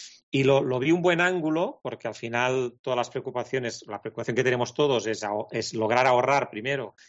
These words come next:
y luego, si tenemos <laughs> algo de ahorro, saber dónde invertirlo. Y el ángulo del fintech era una cosa in-,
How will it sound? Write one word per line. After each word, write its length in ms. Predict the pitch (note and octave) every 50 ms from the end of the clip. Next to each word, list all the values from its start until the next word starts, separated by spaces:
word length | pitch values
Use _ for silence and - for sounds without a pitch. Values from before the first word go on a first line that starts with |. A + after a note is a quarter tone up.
| _ -
y 100 | A#2 A2+
luego, 240 | A2+ C3 C3+ C3+
si 160 | A#2 - A#2+ G#2
tenemos 320 | - A#2+ A2 B2 A2+ F#2
<laughs> 160 | A#2 C3 -
algo 60 | - -
de 120 | B2+ D3+
ahorro, 480 | D#3 C#3 C3+ C#3+ D#3 D3+ C3 A#2 A2 - - - - - _ _
saber 360 | - - - A2 A2+ B2+ C3
dónde 220 | B2+ C3 B2 B2
invertirlo. 840 | B2+ B2 A#2+ B2 B2 A#2 - - E3 E3 D#3+ D3 D3 F3+ - - _ - - - - _
Y 100 | - C3
el 80 | C3+ C#3+
ángulo 280 | C#3+ D3 D3 E3+ D#3+ D#3+
del 140 | D#3 D3+ C#3+
fintech 380 | - - D3+ D3 - F3 D#3
era 360 | - D#3 D3+ C#3 B2+ B2 A#2 A#2+ -
una 160 | C#3+ C3 B2+
cosa 260 | - C3 - - C#3+
in-, 160 | C#3+ C#3+ C#3+